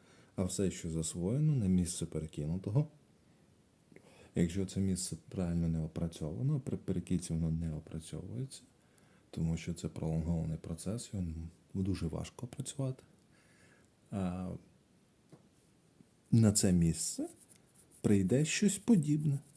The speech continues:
до того, що там вже було, тому що воно вже адаптоване під певний вид енергії.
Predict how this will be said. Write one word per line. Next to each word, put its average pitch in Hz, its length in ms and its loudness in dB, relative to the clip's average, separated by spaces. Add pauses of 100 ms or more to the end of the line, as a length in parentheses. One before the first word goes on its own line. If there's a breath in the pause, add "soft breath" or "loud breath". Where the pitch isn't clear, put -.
(140)
до 117 120 2
того, 139 260 0
що - 140 -12
там 131 180 0
вже 127 140 0
було, 101 240 0
тому 113 260 0
що - 120 -8
воно 117 120 -2
вже 117 120 0
адаптоване - 600 -2
під - 180 -6
певний 82 280 2
вид 85 160 0
енергії. 123 400 -4